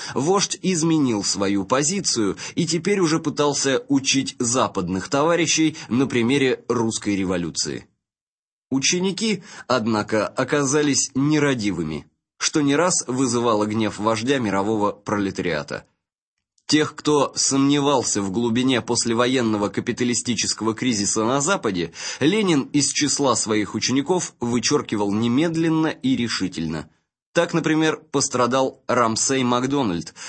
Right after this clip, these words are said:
лидер английской независимой рабочей партии, которая собиралась вступить в Коминтерн. На втором конгрессе коммунистического интернационала Макдональд получил от Ленина целую пригоршню ругательств.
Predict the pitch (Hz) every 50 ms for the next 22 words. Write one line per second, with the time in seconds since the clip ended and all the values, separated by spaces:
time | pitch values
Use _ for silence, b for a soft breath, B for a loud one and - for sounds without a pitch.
0 | B B 107 131 165 170 151 156 143 - - - 147 135 123 117 123 143 170 165
1 | - - 147 139 127 120 117 110 113 110 110 123 117 - 113 117 113 107 107 101
2 | 98 101 104 - - 104 90 - - 135 127 110 - - 82 76 69 - B B
3 | B B - 135 131 135 143 139 131 127 120 - - - - 127 123 127 127 123
4 | 123 123 127 117 - - - - - - - - 107 92 - 104 104 - - -
5 | 101 98 92 90 87 - 85 78 - - - _ _ _ _ _ _ _ _ _
6 | _ - - 131 139 131 - 156 156 156 160 147 117 - 143 139 143 139 165 185
7 | 190 - - - 113 - 113 117 120 123 127 120 - - 120 98 - 95 - -
8 | 107 104 104 - - 120 113 104 - 107 98 110 110 104 - - 113 120 131 156
9 | 175 160 127 101 85 B B B B B B B B 113 135 156 160 165 165 196
10 | 208 208 196 185 165 - - - 139 - 170 165 165 156 143 - - 180 190 175
11 | 151 - - 135 131 - 139 156 170 165 156 147 143 143 - - - - 180 170
12 | 160 156 156 151 139 - 170 165 180 147 120 110 - - - - 101 101 110 107
13 | 107 107 92 - - 73 - - - - - _